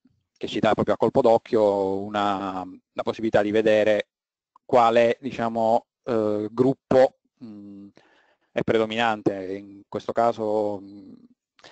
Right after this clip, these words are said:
abbiamo messo la ripartizione delle vendite per, eh, territorio, quindi per, eh, zona geografica, eh, dove si vede che,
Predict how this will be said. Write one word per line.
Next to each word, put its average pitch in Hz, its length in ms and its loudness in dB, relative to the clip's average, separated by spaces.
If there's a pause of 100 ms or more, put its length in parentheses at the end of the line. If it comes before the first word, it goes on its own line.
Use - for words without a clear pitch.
(880)
abbiamo 117 360 0
messo 113 920 0
la 113 220 2
ripartizione 113 560 -4
delle 113 180 0
vendite 113 480 -4
per, 110 360 0
eh, 101 680 0
territorio, 110 840 0 (180)
quindi 95 1080 -10
per, 98 260 2
eh, 92 500 -4
zona 104 240 -2
geografica, 113 760 0
eh, 98 1080 -4
dove 92 560 -12
si - 120 -14
vede 98 280 -4
che, 85 640 -12